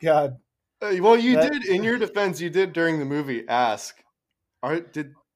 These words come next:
Speaker 2: did they do this just for fun?
Speaker 1: <laughs> Like, n-, yeah, like, <laughs> did they need the money that bad? And then it's not even that much money 'cause it's prorated. So it's like, did you need the money that bad? There's no way.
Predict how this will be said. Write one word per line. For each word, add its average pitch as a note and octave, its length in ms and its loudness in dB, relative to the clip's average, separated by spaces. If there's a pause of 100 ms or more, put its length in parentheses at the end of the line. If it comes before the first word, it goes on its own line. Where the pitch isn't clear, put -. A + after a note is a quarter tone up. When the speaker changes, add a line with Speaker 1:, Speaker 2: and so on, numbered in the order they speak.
(200)
Speaker 2:
did E3 180 -6
they B3 160 -4
do G3+ 280 -10
this G#3+ 280 -10
just F3 320 -12
for D3+ 160 -10
fun? C3+ 440 -10 (460)
Speaker 1:
<laughs> C3+ 160 -12
Like, D#3+ 240 -10 (220)
n-, G3+ 180 0
yeah, A3+ 400 0
like, E3+ 200 -6 (380)
<laughs> - 340 -20
did F3+ 140 -4
they G#3 160 0
need A3+ 340 -10
the A3 80 -4
money G#3 300 0
that G3 280 -2
bad? G#3 260 2
And E3 120 -6
then F#3 140 -2
it's F#3 180 -14
not G3+ 180 -2
even G3 240 -8
that F#3 220 -2
much F#3 240 -6
money F#3+ 260 -6
'cause D#3+ 140 -12
it's D#3 140 -20
prorated. D3 760 -8
So D#3 100 -14
it's - 100 -18
like, F3 200 -6 (200)
did A3 320 -6
you E4 180 -8
need D#4+ 280 -8
the C#4+ 100 -4
money C4 400 0
that B3 400 -2
bad? B3 520 0
There's G3+ 240 -10
no A#3+ 180 -6
way. B3 600 -4